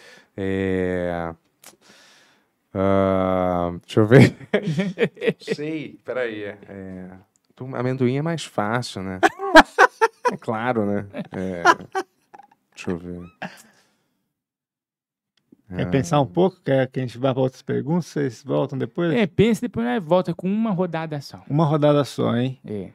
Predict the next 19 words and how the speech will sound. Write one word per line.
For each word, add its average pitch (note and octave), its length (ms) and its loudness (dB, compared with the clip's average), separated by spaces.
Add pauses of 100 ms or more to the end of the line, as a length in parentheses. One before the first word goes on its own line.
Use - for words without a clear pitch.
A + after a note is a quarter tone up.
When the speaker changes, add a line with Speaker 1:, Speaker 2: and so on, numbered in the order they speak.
Speaker 3:
vai G#2 100 -10
ser - 140 -8
Speaker 2:
Então, C3 100 0
Speaker 3:
da, B2+ 80 2
Speaker 2:
vamos E3+ 200 8
Speaker 3:
vai B2+ 100 -2
dar B2+ 60 -10
pesada. A#2+ 480 -6 (300)
Speaker 2:
Eu C3+ 160 0
vou D3+ 140 6
ler D#3 140 10
o, C#3+ 40 10
o A2+ 1300 2 (220)
Speaker 3:
Os - 140 -10
comentários. D3 640 -4
Speaker 2:
Pix C#3 320 4
aqui A#2+ 200 0
que A#2 120 -8
mandaram, A2+ 480 -4